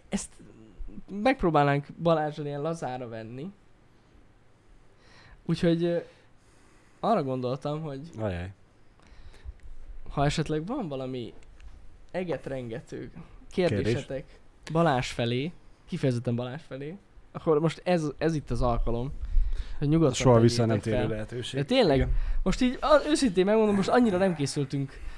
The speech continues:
Speaker 1: ö, programmal, úgyhogy arra gondoltam, hogy miért ne legyen ilyen, hogyha bármilyen nagyon fontos kérdés van, szeretettel várjuk. Most, most, most ez az. Ez most az a stream.
Speaker 2: Jó,
Speaker 1: Na,
Speaker 2: hé.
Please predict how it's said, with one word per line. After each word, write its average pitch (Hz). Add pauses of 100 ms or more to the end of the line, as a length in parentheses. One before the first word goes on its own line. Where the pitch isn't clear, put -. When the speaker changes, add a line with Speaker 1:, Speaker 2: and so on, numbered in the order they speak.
(120)
Speaker 1:
ö, 143
programmal, 196
úgyhogy 190
arra 185
gondoltam, 160
hogy 151
miért 151
ne 131
legyen 127
ilyen, 147
hogyha 165
bármilyen 143
nagyon 143 (260)
fontos 147
kérdés 127
van, 185 (1160)
szeretettel -
várjuk. 85 (440)
Most, -
most, 202 (260)
most 214
ez 233
az. 170
Ez 196
most 202
az 180
a 139
stream. 120 (1160)
Speaker 2:
Jó, 131
Speaker 1:
Na, 131
Speaker 2:
hé. 139